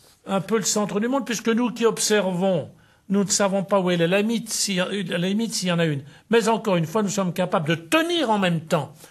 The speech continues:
ce qui s'est passé il y a vingt ans ou il y a quinze milliards d'années. Ainsi, nous pouvons communiquer avec les nébuleuses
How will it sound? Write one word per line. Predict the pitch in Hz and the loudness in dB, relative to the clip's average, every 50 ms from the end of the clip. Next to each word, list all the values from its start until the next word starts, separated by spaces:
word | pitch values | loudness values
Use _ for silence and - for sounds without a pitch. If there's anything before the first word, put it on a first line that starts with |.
| _ _ _ | _ _ _
ce | - - 240 | -4 -4 -4
qui | 233 240 277 220 | -2 -2 -2 -2
s'est | - - 247 240 | 0 0 0 0
passé | 247 - 254 254 220 - - - 233 214 185 143 - - - _ _ _ _ _ - - _ _ _ | 2 2 4 4 4 2 2 2 2 2 2 0 -4 -8 -16 _ _ _ _ _ -20 -20 _ _ _
il | - 233 220 | -2 0 2
y | 220 208 | 2 4
a | 185 165 | 2 2
vingt | 123 139 208 214 214 214 214 247 | 4 4 4 4 2 2 0 -2
ans | 247 254 254 - - _ _ _ _ | -2 -2 -4 -8 -14 _ _ _ _
ou | - 254 247 | 0 0 2
il | 226 214 | 2 4
y | 208 | 2
a | 196 175 | 2 2
quinze | - - 208 208 185 160 165 | 2 2 2 2 2 0 0
milliards | 180 185 170 175 180 180 170 156 143 | 0 0 0 2 2 4 2 2 2
d'années. | 147 151 147 143 135 127 117 - - _ _ - - _ _ | 0 -2 -2 -2 -4 -6 -10 -12 -18 _ _ -20 -20 _ _
Ainsi, | 214 202 208 165 - - 226 214 | 0 0 2 2 0 0 0 0
nous | 196 196 | 0 0
pouvons | 165 - 190 175 180 170 | -2 -2 -2 -2 -2 0
communiquer | - - 220 208 208 202 196 202 185 - - 208 196 | 0 2 2 4 4 4 2 0 0 0 0 2 2
avec | 180 180 170 165 175 | 2 0 -2 -2 -2
les | 180 170 | 0 0
nébuleuses | 170 170 170 156 160 165 160 165 165 156 151 143 131 117 | 2 2 0 0 0 0 0 2 2 2 2 0 -2 -6